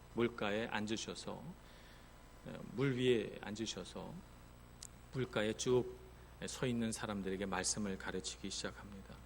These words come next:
그리고 나서는 자신의 뒤에 앉아있는 베드로를 향해 "깊은 데로 가서 그물을 던지라." 이렇게 말씀합니다. 베드로가 "제가 어부인데요,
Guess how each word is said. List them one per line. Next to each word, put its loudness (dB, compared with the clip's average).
그리고 8
나서는 4
자신의 4
뒤에 4
앉아있는 0
베드로를 2
향해 0
"깊은 6
데로 8
가서 4
그물을 8
던지라." 6
이렇게 0
말씀합니다. -4
베드로가 4
"제가 2
어부인데요, 2